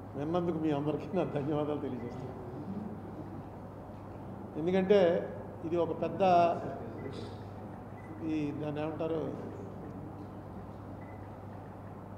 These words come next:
చట్టానికి సంబంధించినటువంటి పరీక్షలో ఒక సామాన్యుడు నిలబడగలడా లేడా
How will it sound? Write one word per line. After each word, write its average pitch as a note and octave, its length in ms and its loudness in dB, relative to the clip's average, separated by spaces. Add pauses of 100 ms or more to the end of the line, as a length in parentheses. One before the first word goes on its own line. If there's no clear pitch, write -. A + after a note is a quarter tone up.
(640)
చట్టానికి G3+ 500 8
సంబంధించినటువంటి F3+ 880 2
పరీక్షలో E3 640 0 (3000)
ఒక D#3+ 100 2
సామాన్యుడు G#3+ 680 8
నిలబడగలడా F#3 960 8
లేడా D#3+ 460 4